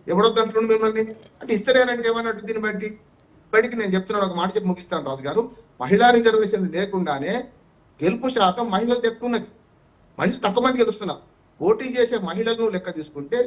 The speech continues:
గెలుపు శాతం మహిళలకు ఎక్కువ ఉన్నది. పురుషుడు మహిళ పోటీ పడ్డప్పుడు కూడా,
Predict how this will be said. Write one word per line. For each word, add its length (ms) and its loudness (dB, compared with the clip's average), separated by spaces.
గెలుపు 220 -6
శాతం 440 -4
మహిళలకు 320 -2
ఎక్కువ 200 -6
ఉన్నది. 180 -2
పురుషుడు 280 0
మహిళ 240 2
పోటీ 300 2
పడ్డప్పుడు 480 0
కూడా, 300 0